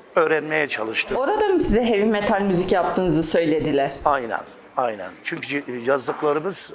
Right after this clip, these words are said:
Speaker 1: a, meğersem heavy metalmiş. E, bu yüzden Fereç, e, evet, birçok yerde çaldı. Yani düğünlerde, kafelerde, barlarda falan çaldı. Ama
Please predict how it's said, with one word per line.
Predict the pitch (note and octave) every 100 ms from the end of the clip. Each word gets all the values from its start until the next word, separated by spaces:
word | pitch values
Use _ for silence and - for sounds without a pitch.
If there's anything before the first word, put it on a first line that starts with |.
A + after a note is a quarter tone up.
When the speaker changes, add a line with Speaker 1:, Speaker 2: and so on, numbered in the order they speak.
| B2+
Speaker 1:
a, | B2 - - - - C#3+
meğersem | D#3+ C#3 A2 F#3 D3
heavy | D3+ D#3
metalmiş. | A2 F#2+ - - - - - - - - - - - - - -
E, | B2+ B2+ B2 A#2+ - - - -
bu | G#3
yüzden | F3+ F3 G3
Fereç, | E3+ F3 E3 F#3 - F3+
e, | D#3+ D3+ D3+ - - - - - -
evet, | E3 D#3+ -
birçok | D3+ - D3+ C3+
yerde | B2 B2+
çaldı. | C3 B2+ A#2 A2+
Yani | A#2+ A2+ A2+
düğünlerde, | C#3+ C#3 C3+ B2+ B2 C3
kafelerde, | C3+ C#3 C3 C3 B2+ A#2+ A#2+
barlarda | B2+ B2+ B2 A#2+ A#2+
falan | - C3+ B2
çaldı. | D3+ C#3 C#3 G#3+ - - - - - -
Ama | F3+ D#3+ D3+ F3